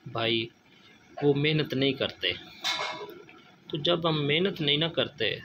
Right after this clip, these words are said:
तो फिर हमें मेहनत का फल नहीं मिलता। तो जब हमें, जाहिर सी बात है, फल नहीं मिलेगा, तो फिर हम क्या करेंगे? कुछ भी नहीं। ठीक है जी, हम खर्चे कर कर के, कर कर के उम्र गुजर जाती है,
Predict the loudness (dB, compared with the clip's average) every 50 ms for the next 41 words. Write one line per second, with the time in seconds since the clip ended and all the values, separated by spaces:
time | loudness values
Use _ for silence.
0 | -14 -14 -10 -8 -8 -6 -2 0 0 2 2 2 2 2 2 2 2 2 2 2
1 | 2 0 -2 -2 -2 -2 -4 -2 -2 0 2 2 2 2 2 2 2 2 0 0
2 | 0 -2 -4 -4 -4 -6 -12 -20 -20 -20 -20 -20 -20 -20 -20 _ -20 -20 -20 -20
3 | -20 -20 -20 -20 -20 -20 -20 -20 -20 -20 -20 -20 -20 -20 -20 -16 -10 -6 -6 -4
4 | -2 0 0 0 0 -2 -2 -2 0 0 2 2 2 4 4 2 2 2 2 2
5 | 2 4 4 4 4 2 2 0 -4 -4 -2 0 2 2 4 4 4 4 2 4
6 | 4 2 4 4 4 4 4 4 2 2 0 -2 -6 -6 -4 -4 -4 -2 -4 -4
7 | -2 0 2 2 2 2 0 0 2 2 0 0 0 -2 -2 -4 0 0 0 2
8 | 2 2 2 2 0 -2 -4 -6 -14 -20 -20 -20 -20 -20 -20 -20 -20 -20 -20 -20
9 | -20 -20 -20 _ -18 -10 -6 -4 -4 0 0 0 0 2 2 2 2 0 -2 -4
10 | -4 -4 -4 -2 -2 0 -2 -2 -2 0 0 2 2 2 0 0 0 0 0 0
11 | 0 0 0 0 0 0 0 0 0 0 0 0 0 0 0 -2 0 2 2 2
12 | 2 2 0 0 0 0 0 0 2 2 2 2 2 2 2 0 0 0 2 2
13 | 2 2 0